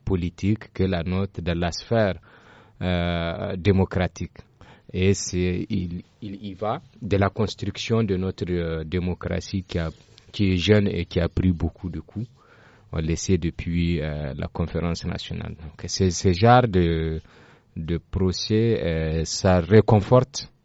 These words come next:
la démocratie et les acteurs. Et en même temps, ça nous interpelle à, aux actes citoyens. Je pense qu'il ne faut pas isoler, euh, ce qui s'est passé, euh,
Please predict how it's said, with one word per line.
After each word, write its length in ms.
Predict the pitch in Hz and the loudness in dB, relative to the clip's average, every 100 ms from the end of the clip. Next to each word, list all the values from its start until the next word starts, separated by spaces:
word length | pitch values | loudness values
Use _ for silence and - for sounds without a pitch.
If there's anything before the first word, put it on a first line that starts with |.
| _ _ _ _ _ - | _ _ _ _ _ -2
la 160 | 90 | 0
démocratie 720 | 87 92 90 - 87 - 110 - | 2 2 2 0 -4 -2 -4 0
et 80 | |
les 220 | 92 85 80 | 2 2 -2
acteurs. 340 | - - 78 - _ - - - | -6 -8 -8 -10 _ -20 -20 -8
Et 100 | 90 | -2
en 120 | 90 | 2
même 240 | 110 131 | 4 4
temps, 200 | 135 139 | 4 2
ça 220 | 139 - 90 | 2 0 0
nous 340 | 90 82 - | 0 -2 -2
interpelle 560 | 95 - 95 - 127 139 - _ _ _ _ _ _ _ - | -2 0 0 4 2 2 -8 _ _ _ _ _ _ _ -6
à, 440 | 87 85 82 80 - _ _ _ _ _ _ _ _ _ - - _ - - _ | -2 0 0 -2 -6 _ _ _ _ _ _ _ _ _ -20 -20 _ -18 -18 _
aux 240 | 95 98 123 | -4 2 2
actes 200 | 117 - | 0 -2
citoyens. 640 | - 92 - 90 82 78 | -2 -2 0 0 0 -4
Je 120 | 76 87 | -4 -2
pense 260 | - 127 - | 2 0 2
qu'il 360 | 107 - 98 | -2 0 0
ne 60 | 95 | -2
faut 180 | - 101 | -2 -4
pas 200 | 120 120 | -2 -2
isoler, 680 | 104 87 92 90 98 101 98 | -2 -2 0 2 2 2 -2
euh, 600 | - 82 80 80 78 73 - - - _ - | -6 -6 -4 -6 -6 -8 -10 -16 -20 _ -20
ce 180 | - | -6
qui 180 | 104 - | -6 -6
s'est 180 | - 98 | -4 -2
passé, 420 | - 87 - 120 - _ _ _ _ _ _ _ | -2 -2 0 0 -2 _ _ _ _ _ _ _
euh, 260 | 82 85 87 | -4 -2 -2